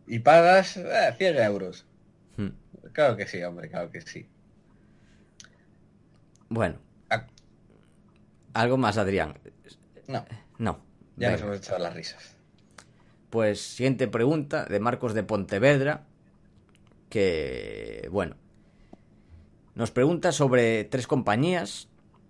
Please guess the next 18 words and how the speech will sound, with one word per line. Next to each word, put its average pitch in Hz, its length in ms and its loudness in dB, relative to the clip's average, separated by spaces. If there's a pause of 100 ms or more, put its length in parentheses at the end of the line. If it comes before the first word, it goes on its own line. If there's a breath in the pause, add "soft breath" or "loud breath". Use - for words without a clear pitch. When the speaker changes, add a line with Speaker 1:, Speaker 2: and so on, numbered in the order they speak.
(220)
Speaker 2:
mm, 107 400 -4
nuestra 98 240 -6
opinión 113 240 -4
sobre 101 240 -2
Miquel 123 340 0
y 107 60 -4
Costas, - 800 -2
Alba 175 580 2
y 151 260 0
Naturhaus, - 880 -6 (720)
principalmente 110 920 -2
Speaker 1:
Ajá. 110 80 -6
Speaker 2:
a - 20 -2
nivel 120 480 2 (400 soft breath)
cualitativo. 101 680 0 (840)
Eh, 50 720 -6
bueno, 95 300 -4 (260)
Adrián, 95 440 -2